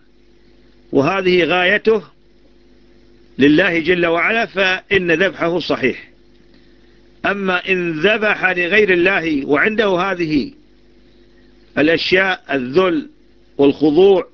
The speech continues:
والانكسار لغير الله، فقد عبد غير الله. ولذلك الله جل وعلا قال: "قل إن صلاتي ونسكي ومحياي"، قال: "لله،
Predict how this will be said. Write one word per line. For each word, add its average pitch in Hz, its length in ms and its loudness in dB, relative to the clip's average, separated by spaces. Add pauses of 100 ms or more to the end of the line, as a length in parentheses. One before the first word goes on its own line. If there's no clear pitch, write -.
(200)
والانكسار 151 840 -2 (800)
لغير 170 340 4
الله، 208 240 0
فقد 240 280 -4
عبد 208 180 -2
غير 110 340 -2
الله. 69 180 -14 (1300)
ولذلك 180 560 2
الله 180 500 -2
جل 165 220 0
وعلا 170 200 0
قال: 208 380 -4
"قل 170 160 -2 (100)
إن 175 280 0
صلاتي 220 880 -2
ونسكي 160 800 0
ومحياي"، 180 760 0 (120)
قال: 143 120 -4
"لله، 120 420 -2